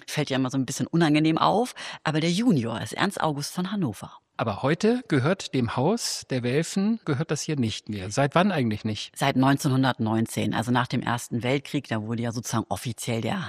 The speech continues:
Speaker 1: Adel auch abgeschafft, also zumindest in seiner Funktion.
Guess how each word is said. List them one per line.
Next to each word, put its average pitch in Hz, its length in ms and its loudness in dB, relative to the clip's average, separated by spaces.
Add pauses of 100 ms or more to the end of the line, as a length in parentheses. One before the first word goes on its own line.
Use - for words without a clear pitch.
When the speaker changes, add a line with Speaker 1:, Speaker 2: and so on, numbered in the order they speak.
(120)
Speaker 1:
Adel 117 400 -2
auch - 120 -6
abgeschafft, - 800 0
also 117 200 0
zumindest 120 320 0
in 120 100 2
seiner 110 200 0
Funktion. 135 720 4